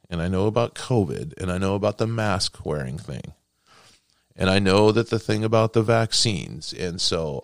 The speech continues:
I'm sorry if people, you know, have a choice. And, you know, you're saying if you don't wear a mask, you have a chance of spreading it to other people, you know, and I, I get that. But you still have to understand that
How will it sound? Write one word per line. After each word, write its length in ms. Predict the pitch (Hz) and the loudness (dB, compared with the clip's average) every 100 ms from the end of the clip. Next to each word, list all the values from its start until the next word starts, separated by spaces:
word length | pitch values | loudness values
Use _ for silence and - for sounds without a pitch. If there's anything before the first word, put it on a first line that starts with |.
| - | -4
I'm 180 | 90 92 | -4 2
sorry 540 | - 139 117 55 58 | 6 8 6 2 -6
if 120 | 82 | -10
people, 600 | - 101 - 123 123 - _ | -4 -4 4 4 4 -2 _
you 100 | 110 | -4
know, 140 | 104 | -4
have 260 | - 110 113 | 0 4 4
a 60 | 135 | 4
choice. 580 | - 117 - - - - _ _ _ _ _ _ | 2 0 0 -2 -6 -6 _ _ _ _ _ _
And, 320 | 113 110 117 - _ _ | 4 4 4 -4 _ _
you 80 | 117 | -2
know, 200 | 110 110 | 2 4
you're 120 | 110 | 4
saying 280 | 110 110 107 | 6 8 10
if 120 | 104 | 8
you 40 | 101 | 6
don't 120 | 104 | 8
wear 160 | 107 | 8
a 40 | 107 | 8
mask, 460 | 98 101 101 - | 6 6 6 4
you 160 | 101 98 - | 2 2 4
have 200 | 104 95 | 6 6
a 40 | |
chance 420 | 87 - 95 95 92 | 4 6 6 6 2
of 240 | 90 85 | 0 2
spreading 420 | - - 104 104 | -2 8 8 8
it 140 | 95 - | 2 2
to 120 | 98 | 2
other 140 | 90 | 4
people, 540 | 87 101 95 - 82 - | 2 2 0 0 -2 -2
you 140 | 92 | -2
know, 220 | 87 90 | -2 -2
and 120 | 90 110 | -2 0
I, 200 | 120 131 | 0 0
I 120 | 117 | 2
get 260 | 113 113 - | 6 6 6
that. 280 | 90 78 - _ _ _ _ _ | 0 0 -6 _ _ _ _ _
But 120 | 139 | 2
you 80 | 127 | 4
still 260 | 120 131 139 | 4 6 6
have 100 | 135 | 6
to 60 | 107 | 2
understand 600 | 101 95 - 98 98 92 | 0 -2 0 2 2 0
that 180 | 82 | -2